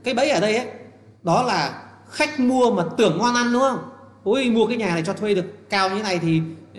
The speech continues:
sau vào vài năm là thu hồi vốn, đúng không? Thì khi mà mua được xong nhà này xong thì hợp đồng thuê sao? Người ta bỏ cọc, bỏ cọc mất đi tiền một tháng tiền thuê đó. Mà một tháng tiền thuê đấy nó vẫn là trừ đi cái tiền bán cái nhà này, người ta vẫn lãi nhiều.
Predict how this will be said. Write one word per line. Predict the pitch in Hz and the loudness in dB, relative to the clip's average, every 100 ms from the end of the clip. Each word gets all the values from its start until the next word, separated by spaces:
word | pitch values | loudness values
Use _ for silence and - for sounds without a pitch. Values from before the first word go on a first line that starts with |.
| 170 | -8
sau | 170 190 190 | -4 -2 -2
vào | 156 165 160 160 | -2 -2 0 2
vài | 160 165 | 2 0
năm | 196 185 | -2 -4
là | 170 | -2
thu | 190 | 0
hồi | 170 | 2
vốn, | 156 156 - - - - - | 2 -2 -4 -12 -20 -20 -4
đúng | 208 | 2
không? | 277 269 - - - - - - _ _ - | 2 2 -4 -14 -20 -20 -20 -20 _ _ -18
Thì | |
khi | - - 294 285 | -12 -4 0 2
mà | 226 | 2
mua | 202 226 | 2 2
được | 202 | 0
xong | 214 | -2
nhà | 190 | -2
này | 160 | -2
xong | 156 185 165 - - - _ _ _ _ _ _ _ _ _ | -2 -6 -10 -16 -20 -20 _ _ _ _ _ _ _ _ _
thì | 190 185 | 2 2
hợp | 196 | 2
đồng | 190 196 | 0 0
thuê | 220 208 | 0 0
sao? | 214 170 208 - - - | -2 -4 -6 -14 -20 -14
Người | 240 | -8
ta | |
bỏ | 240 165 127 - | -2 0 -2 0
cọc, | 196 - - - - - - _ _ _ _ _ | 0 -2 -12 -16 -20 -20 -20 _ _ _ _ _
bỏ | 202 | -4
cọc | 180 220 220 | -2 -4 -2
mất | 302 311 | -2 0
đi | |
tiền | 247 220 | -2 -2
một | 185 | -2
tháng | 240 | -2
tiền | 220 | -2
thuê | 233 233 | 0 2
đó. | 214 233 - - - | 0 -2 -12 -20 -8
Mà | 196 | -2
một | 202 196 | 0 0
tháng | 240 | -2
tiền | 262 | -2
thuê | 220 240 | -2 0
đấy | 220 240 | 0 -2
nó | 254 | -2
vẫn | 277 285 | -2 -2
là | 269 | -6
trừ | - 247 226 | -4 -2 -2
đi | 240 | -2
cái | 269 277 | -4 -2
tiền | 220 196 196 | -2 -2 -4
bán | 170 233 | -6 -6
cái | 247 | -6
nhà | 208 | -4
này, | 190 185 - - | -4 -6 -10 -16
người | 143 | -6
ta | 175 | -6
vẫn | 165 | -6
lãi | 202 247 | -8 -6
nhiều. | 170 113 | -6 -6